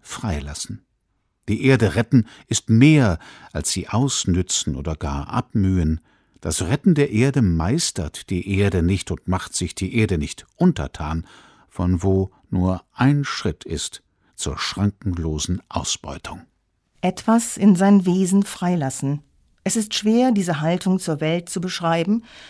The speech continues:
Speaker 2: geschweige denn zu verstehen. Aber man könnte versucht sein, sie in gewissen Kontexten einfach mit dem Wort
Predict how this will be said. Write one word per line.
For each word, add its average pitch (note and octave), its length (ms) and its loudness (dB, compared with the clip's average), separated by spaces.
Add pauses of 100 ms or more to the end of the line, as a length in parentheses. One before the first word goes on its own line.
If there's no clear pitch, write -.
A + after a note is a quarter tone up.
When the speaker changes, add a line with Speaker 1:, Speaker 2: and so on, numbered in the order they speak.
Speaker 2:
geschweige G3 480 4
denn D#3+ 160 0
zu - 140 -10
verstehen. D#3 680 -4 (300)
Aber G3+ 340 0
man F#3+ 180 2
könnte G#3+ 320 2
versucht G#3 460 -6
sein, E3+ 300 0 (300)
sie - 180 -4
in A3 100 4
gewissen G3+ 400 0
Kontexten F#3+ 800 -2
einfach F#3 400 -4
mit G3 160 0
dem E3+ 140 0
Wort D#3+ 280 -4